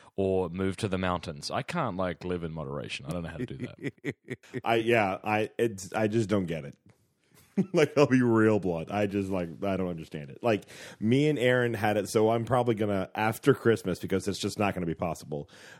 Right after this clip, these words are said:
Speaker 3: go to a no added, like, added, like, sugar, uh, diet, 'cause I desperately, I need to lose weight. More on that in a bit. Uh,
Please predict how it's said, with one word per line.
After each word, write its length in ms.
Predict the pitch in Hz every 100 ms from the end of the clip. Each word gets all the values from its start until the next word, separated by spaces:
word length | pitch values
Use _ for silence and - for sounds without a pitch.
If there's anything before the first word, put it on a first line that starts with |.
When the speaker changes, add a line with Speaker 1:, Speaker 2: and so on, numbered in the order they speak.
| -
Speaker 3:
go 240 | 85 101 101
to 360 | - 113 95
a 360 | 95 92 90 87 -
no 600 | 98 101 104 107 107 104 -
added, 240 | 107 104 107 -
like, 220 | 92 87 110
added, 100 | 107
like, 120 | 92
sugar, 580 | 110 101 117 117 123 - _
uh, 340 | 98 101 98 95
diet, 460 | 101 110 113 120
'cause 120 | 104 90
I 100 | 82
desperately, 760 | - 98 - 104 95 92 92 -
I 60 | 104
need 180 | 98
to 60 | 92
lose 220 | 95 87
weight. 280 | 92 101 -
More 240 | 98 95 92
on 100 | 90
that 160 | 87
in 100 | 85
a 40 | 87
bit. 280 | 98 101 - - - _ _ -
Uh, 380 | 113 101 90